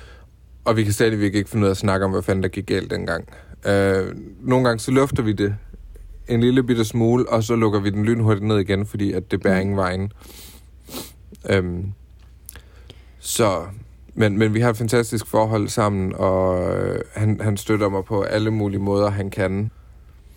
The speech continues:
Speaker 2: Vil du ønske, at I kunne få det snakket igennem?
Speaker 1: Ja. Jeg vil ønske, vi kunne sætte os ned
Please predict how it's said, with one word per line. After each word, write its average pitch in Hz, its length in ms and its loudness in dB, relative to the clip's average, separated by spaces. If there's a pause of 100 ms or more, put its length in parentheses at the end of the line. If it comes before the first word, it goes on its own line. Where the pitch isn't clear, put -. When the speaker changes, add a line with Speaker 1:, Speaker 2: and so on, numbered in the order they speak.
(220)
Speaker 2:
Vil 185 200 -2
du 185 140 -4
ønske, 240 540 0 (120)
at 185 160 -2
I 175 60 -4
kunne 175 220 -6
få - 120 -6
det 170 140 -4
snakket 165 360 -4
igennem? 196 400 -4 (920)
Speaker 1:
Ja. 98 180 0 (1300)
Jeg 117 120 2
vil 117 140 -2
ønske, 127 360 0
vi 117 60 0
kunne 107 120 -2
sætte 120 240 0
os 123 240 -4
ned 110 220 2